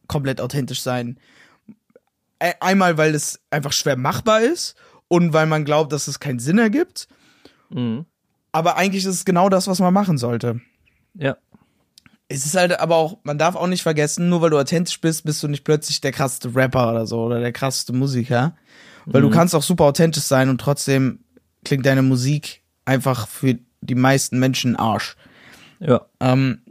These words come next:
Speaker 1: spielen halt viele Faktoren damit rein, ne? Man muss ja auch zu einem gewissen Grad, muss man Sachen verstehen können auch einfach.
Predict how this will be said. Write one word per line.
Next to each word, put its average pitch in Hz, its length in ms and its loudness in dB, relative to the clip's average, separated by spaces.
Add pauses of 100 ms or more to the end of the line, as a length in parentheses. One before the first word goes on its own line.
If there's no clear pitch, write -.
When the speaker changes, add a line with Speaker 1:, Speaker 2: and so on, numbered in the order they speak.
(640)
Speaker 1:
spielen 175 340 2
halt 147 160 4
viele 160 200 2
Faktoren 131 440 -2
damit 113 280 -4
rein, 113 220 -4
ne? 151 220 0
Man 135 180 0
muss 170 200 2
ja 156 100 2
auch 143 140 -2
zu - 200 -8
einem 139 140 -6
gewissen 151 360 -2
Grad, 139 280 2
muss 135 180 -6
man 135 140 -2
Sachen 131 220 -4
verstehen 156 520 -2
können 202 240 4
auch 190 160 -4
einfach. 196 500 -2